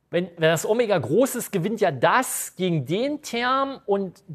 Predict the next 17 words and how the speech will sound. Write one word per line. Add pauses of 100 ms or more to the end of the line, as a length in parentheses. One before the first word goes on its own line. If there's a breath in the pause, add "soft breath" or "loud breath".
(120)
der
Term
gewinnt
auch
gegen
den
Term,
sodass
da
sowas
wie
eins
durch
Omega
steht,
ne?
Weil